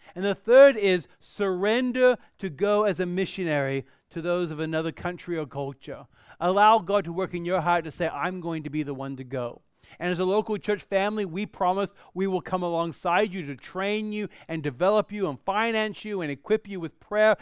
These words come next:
and support behind you as you go.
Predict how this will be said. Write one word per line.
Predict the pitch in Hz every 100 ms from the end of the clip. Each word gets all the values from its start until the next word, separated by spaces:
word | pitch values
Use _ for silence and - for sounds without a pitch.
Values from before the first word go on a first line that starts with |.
| - 147
and | 175 175
support | - 170 - 226 226
behind | 202 165 185 208 147
you | 170 - -
as | 170 185 170 160
you | 185
go. | 147 165 185 156 147